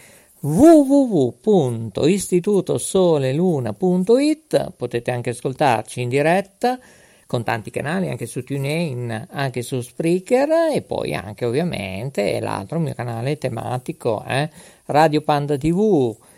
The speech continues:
eccetera, anche su Anchor punto F M. Poi ci ascoltate su Spotify,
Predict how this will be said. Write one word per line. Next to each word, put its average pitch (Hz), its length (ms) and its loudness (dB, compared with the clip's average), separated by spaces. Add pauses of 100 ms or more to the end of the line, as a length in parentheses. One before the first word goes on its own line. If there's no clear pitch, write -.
(180)
eccetera, 165 600 0
anche 147 240 -2
su 214 160 -4
Anchor 139 420 0
punto 143 420 0
F 139 180 -4
M. 147 680 -2 (420)
Poi 147 200 2
ci 185 100 -4
ascoltate 170 600 0
su 165 180 -4
Spotify, 165 1160 -2